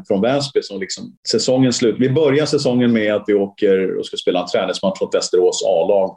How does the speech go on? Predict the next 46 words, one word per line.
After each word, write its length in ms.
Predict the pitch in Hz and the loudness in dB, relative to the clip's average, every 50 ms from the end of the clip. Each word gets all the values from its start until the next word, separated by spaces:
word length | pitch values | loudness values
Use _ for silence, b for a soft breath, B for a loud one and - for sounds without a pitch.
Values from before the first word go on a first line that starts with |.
| _ _ | _ _
Västerås, 840 | - 113 110 - - 120 120 123 123 120 - - - - - - - - - 101 | -2 -2 -2 0 0 0 2 2 2 0 -2 -2 -6 -6 -6 -8 -8 -4 0 2
eh, 260 | 104 101 98 95 95 | 2 4 2 2 0
ställer 300 | 98 - - 113 101 101 | 0 -2 -2 0 0 0
inte 140 | 98 101 - | 0 0 0
upp 140 | 151 - | 0 0
med 80 | - 110 | -2 -4
sitt 160 | 107 104 - | -4 -2 -2
A-lag. 420 | - 92 87 82 85 82 95 98 98 | 0 0 0 2 2 0 0 0 0
Västerås 380 | 98 92 - 107 107 113 117 | -2 -2 0 2 2 2 2
ställer 160 | - 117 107 | 0 0 0
upp 100 | 98 87 | 0 0
med 80 | - 95 | -2 -6
sitt 200 | 90 98 87 92 | -8 -8 -4 -2
juniorlag, 680 | 107 117 120 123 131 123 107 98 113 143 139 131 107 - | 0 0 2 2 2 2 2 2 2 0 0 -2 -4 -6
för 60 | - | -8
de 100 | 107 101 | -10 -8
har 100 | 120 117 | -6 -4
liksom, 340 | 113 110 - - 101 95 - | -4 -4 -4 -4 -6 -6 -4
tycker 240 | - - 107 - - | -4 -6 -2 0 0
att 80 | 101 - - | 0 0 2
vi 160 | 120 123 110 | 2 2 2
är 40 | - | 2
för 140 | - - - | 0 -4 -8
kass 320 | - 156 151 - - - - | -6 -4 -4 -2 -2 -2 -2
i 20 | |
Väsby, 380 | 95 92 90 90 - - 90 - | 0 0 -2 -2 -2 -2 -2 0
så 80 | - | 0
de 140 | 104 104 110 | 0 0 0
åker 200 | 110 107 - 120 | 0 -2 -2 0
iväg 180 | 104 95 90 87 | 0 0 0 -2
och 80 | 90 | -6
möter 180 | 95 90 - 101 | -8 -6 -4 -2
Nacka 500 | 101 117 117 - - - _ - 165 123 | 0 0 -2 -4 -6 -12 _ -4 -2 -2
med 100 | 98 95 | 0 0
sitt 160 | - 95 - | 0 0 0
A-lag. 440 | 92 92 90 117 117 - - - - _ - - 113 104 101 104 | 2 2 2 0 0 -2 -4 -6 -12 _ -12 -10 -10 -8 -6 -4
Den 260 | 98 135 143 151 151 135 | -2 0 2 2 2 2
grejen 420 | 120 110 110 107 104 107 107 107 | 2 2 2 2 0 0 -2 -4
och 80 | 107 - | -6 -6
sen 140 | - 120 | -6 -6
hela 420 | 113 - 143 131 113 104 107 127 123 | -4 -2 0 2 2 2 2 2 0
den 100 | 117 107 | 0 2
här 120 | 104 101 | 2 2
resan 560 | 104 107 101 87 - - - - 120 113 110 | 4 4 2 2 -2 -4 -4 -2 -2 -2 -4
fram 680 | - - - 131 127 117 131 135 139 135 131 123 131 - - | -4 -2 0 0 0 2 0 0 0 0 -2 -2 -6 -12 -8
när 460 | 101 104 101 101 101 101 104 101 - | -4 0 2 2 4 4 4 2 2